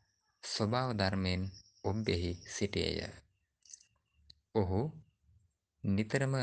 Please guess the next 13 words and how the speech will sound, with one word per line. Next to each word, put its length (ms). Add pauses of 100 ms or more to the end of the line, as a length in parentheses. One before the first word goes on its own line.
(380)
වාඩි 380
වී 140
සිටියේ 500 (680)
නොබැඳි 580 (300)
නිරීක්ෂකයෙකුගේ 1000 (340)
අසුනේය. 540 (1900)
ඒ 160
ආකාරයෙන්ම 680 (1800)
බ්‍රහ්ම 300
බාබා 460 (680)
අනුගමනය 540
කර 220 (1120)
සත්‍ය 540